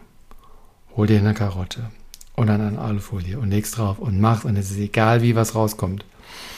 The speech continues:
Und in dieses, dieses in der Gegenwart sein. Ich gehe jetzt in die Küche, ich gehe, äh, leg jetzt die Karotte. Oh,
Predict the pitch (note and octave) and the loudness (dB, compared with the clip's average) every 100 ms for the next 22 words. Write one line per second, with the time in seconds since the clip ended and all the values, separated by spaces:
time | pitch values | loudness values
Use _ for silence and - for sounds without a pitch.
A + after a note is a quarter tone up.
0 | - - B2 B2 A2 A2+ A2+ G#2+ A#2 A2 | -20 -4 2 2 2 0 -2 -2 -2 0
1 | D3 C#3 A#2 C3 C#3 G#2+ F2+ - F#2+ F#2 | 4 4 6 4 6 4 2 0 -2 0
2 | - A#2 - B2 A2 A2 - A#2 G#2 A2 | 0 -2 2 4 4 2 2 0 2 0
3 | G#2 F#2+ - A#2+ - - A2+ G#2+ A2 - | -2 -4 -4 -6 -6 -2 2 4 4 0
4 | B2+ A2+ G#2 G#2+ G#2+ G#2+ - A2 G2 G2+ | -4 -2 0 0 0 -2 -2 -4 -4 -4
5 | - - A#2+ | -2 2 2